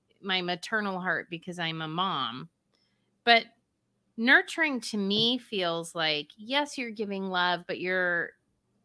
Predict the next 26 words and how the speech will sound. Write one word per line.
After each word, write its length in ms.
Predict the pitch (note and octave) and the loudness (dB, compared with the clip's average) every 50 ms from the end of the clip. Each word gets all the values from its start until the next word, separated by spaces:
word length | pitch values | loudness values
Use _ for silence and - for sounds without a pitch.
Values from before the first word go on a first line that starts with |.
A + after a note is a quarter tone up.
| _ _ - | _ _ -10
not 760 | G#3 G#3+ A3 A3 A#3+ A#3+ A#3+ A#3 - - - - - - - _ _ _ _ _ _ _ _ _ _ _ _ _ _ _ _ _ _ - | -6 -4 0 2 4 6 6 6 4 0 -4 -14 -18 -18 -18 _ _ _ _ _ _ _ _ _ _ _ _ _ _ _ _ _ _ -4
overwhelming 640 | G#3+ G3+ F#3+ G3 F#3+ F3+ E3+ E3+ D#3+ D#3 D#3 D3+ C#3+ | -2 -2 0 0 -2 -2 0 -2 -2 -2 -2 -4 -6
it. 140 | C3+ - - | -8 -10 -8
So 40 | - | -6
when 120 | G3+ G3 | -4 -2
you 100 | G3+ G#3+ | -2 -2
think 240 | G#3+ - C4+ C#4 C4+ | -2 -2 -2 -2 -2
about 460 | C#4 A3+ G#3+ G3+ F#3 F3+ F3 E3+ - - _ _ _ _ _ _ _ _ _ _ _ _ _ _ _ _ _ _ - - - | 0 2 4 6 6 4 4 0 -4 -8 _ _ _ _ _ _ _ _ _ _ _ _ _ _ _ _ _ _ -18 -12 -8
a 60 | G3+ F#3 | -4 -2
relationship 720 | G3+ F#3 F#3+ F#3+ F#3+ F#3+ - - G3+ - G3+ F#3+ - - E3 - F3+ | -2 0 2 0 0 0 -4 -6 -6 -4 -4 -4 -4 -6 -14 -10 -6
as 220 | F3+ F3+ E3+ - | -4 -4 -4 -4
maybe 680 | F#3 E3+ E3+ E3+ E3+ E3+ E3 D#3+ D#3+ D#3 D#3 D#3+ E3 _ _ _ _ _ _ - | -4 -4 -4 -2 -2 -2 -2 -2 -2 -2 -4 -6 -8 _ _ _ _ _ _ -2
a 80 | F#3 F#3 | -2 0
seedling, 880 | - - - - A3 G#3+ G3 F3 E3+ D#3 D3+ C#3+ C#3+ C#3+ D3+ D#3+ E3+ E3+ _ _ _ _ _ _ _ _ _ - - - - _ - | 0 -2 -2 -2 -2 -4 -4 -4 -4 -4 -4 -4 -6 -6 -8 -10 -12 -12 _ _ _ _ _ _ _ _ _ -20 -20 -20 -20 _ -8
you 160 | F#3+ G3 F3+ | -6 -4 -2
know, 280 | F3 D#3 D3 D3 D#3 | 0 0 0 -2 -2
and, 560 | - - F3+ F#3+ F#3 F3+ F3+ F3 F3 F3 F3 - - - - - - - _ _ _ _ _ _ - | -4 -2 2 4 4 4 4 2 0 -4 -8 -10 -14 -14 -14 -14 -14 -16 _ _ _ _ _ _ 2
and 260 | G#3+ G#3 G3+ G3+ F3+ | 4 4 4 4 2
you 200 | - G#3 G#3+ G#3+ | -2 -4 -2 2
don't 240 | G3+ A3+ A3+ A3 G#3+ | 4 4 4 4 4
wanna 200 | A3 G#3+ G#3 - | 2 2 2 2
overwhelm 560 | - G#3 F#3+ G3 F#3+ F3+ F#3+ G3 F#3+ F#3+ F#3+ | 0 0 0 0 0 2 4 4 4 4 4
it 200 | F#3+ F#3 D#3 - | 2 0 0 -2
with 260 | E3+ F3 E3+ E3 - - | -2 -4 -4 -4 -8 -10
too 240 | - - C#4 C#4 | -6 -6 -4 -2
much, 600 | C4+ B3+ A3+ G#3 F#3+ E3+ G3 - - - - - | 0 2 4 4 2 2 0 -6 -8 -8 -8 -10